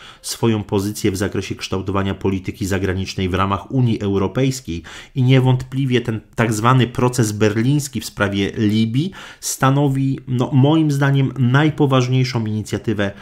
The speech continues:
niemieckiej dyplomacji, no, właściwie od czasu, kiedy Niemcy zaangażowali się w rozwiązanie konfliktu rosyjsko-ukraińskiego. Mam na myśli oczywiście sformowanie tak zwanej czwórki normandzkiej.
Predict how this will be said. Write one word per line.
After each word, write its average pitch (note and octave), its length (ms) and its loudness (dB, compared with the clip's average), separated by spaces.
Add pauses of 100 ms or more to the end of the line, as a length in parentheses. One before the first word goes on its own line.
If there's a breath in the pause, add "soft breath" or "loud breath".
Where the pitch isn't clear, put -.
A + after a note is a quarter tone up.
(240 loud breath)
niemieckiej A2+ 540 0
dyplomacji, G#2+ 800 -2
no, A#2+ 100 -2
właściwie A2+ 600 0
od G2+ 140 -2
czasu, G#2 380 -4
kiedy F#2+ 520 0 (300 loud breath)
Niemcy G#2 500 -2
zaangażowali G2 720 0
się F#2+ 240 -4
w F2+ 80 -6
rozwiązanie F#2+ 520 -2
konfliktu G2 520 -6
rosyjsko-ukraińskiego. F#2+ 1300 -2 (300 loud breath)
Mam G2+ 200 2
na F#2+ 120 2
myśli F#2+ 320 -4
oczywiście F#2 640 -4
sformowanie F2+ 640 -4
tak F2 180 -4
zwanej F2+ 320 -4
czwórki G2+ 480 -4
normandzkiej. F2+ 760 -4